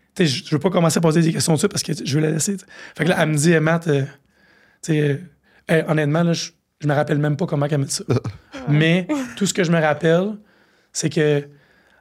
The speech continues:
Speaker 1: elle me dit, elle m'a comme fait un genre de petit lead-up de suspense, tu sais. Tu sais, « Il n'y en a pas juste un. »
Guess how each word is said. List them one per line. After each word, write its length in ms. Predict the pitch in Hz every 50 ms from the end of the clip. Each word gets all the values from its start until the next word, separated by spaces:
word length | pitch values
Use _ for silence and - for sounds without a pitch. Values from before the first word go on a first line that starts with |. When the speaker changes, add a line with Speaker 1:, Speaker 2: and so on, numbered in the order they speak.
| _ -
Speaker 1:
elle 100 | - 143
me 140 | 147 147 143
dit, 200 | 139 143 - - - _ _ _ _ _ _ _ _ _ -
elle 120 | - 156
m'a 100 | 147 147
comme 220 | 135 180 165 165 160
fait 160 | - 180 170
un 100 | 180 151
genre 140 | 147 160 165
de 100 | 151 151
petit 280 | 147 - - - - 226
lead-up 500 | 175 156 160 160 160 139 165 165 165 - - - - _ _ _ -
de 60 | 147
suspense, 680 | - - - - - - - - 156 151 165 175 175
tu 60 | 190 170
sais. 200 | - 180 170 165 165 - - - - - - _ _ _ _ -
Tu 100 | - 156
sais, « 40 |
Il 220 | 160 156 151 147 147
n'y 60 | 147
en 20 | 151
a 20 |
pas 160 | 151 151 190
juste 240 | 190 190 170 - - 196
un. » 280 | 190 196 196 202 202